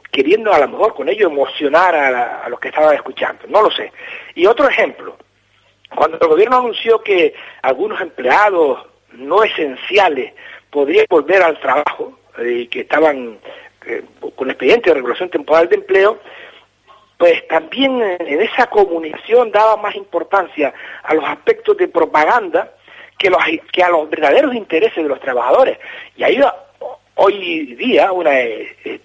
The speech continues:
tremenda inseguridad por parte de la gente que, como decíamos hace un momento, está en todos los periódicos de hoy día, pues tienen que abrir el lunes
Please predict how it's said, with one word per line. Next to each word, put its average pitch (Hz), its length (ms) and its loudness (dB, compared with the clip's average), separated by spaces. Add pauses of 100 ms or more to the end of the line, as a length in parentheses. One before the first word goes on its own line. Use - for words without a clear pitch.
tremenda 220 480 2
inseguridad 135 920 -4 (260)
por 139 220 0
parte 160 340 -2
de 262 100 4
la 143 120 2
gente 226 420 -4
que, 127 220 -2
como 113 200 -10
decíamos 196 600 2 (400)
hace - 160 -6
un 202 60 -2
momento, 233 460 0 (240)
está 156 220 0
en 156 140 -2
todos 170 240 4
los - 20 -20
periódicos 156 500 -2
de 143 80 2
hoy 160 120 2
día, 220 320 0 (260)
pues - 140 -10
tienen 294 220 0
que 214 80 2
abrir 196 300 0
el 156 100 2
lunes 190 460 0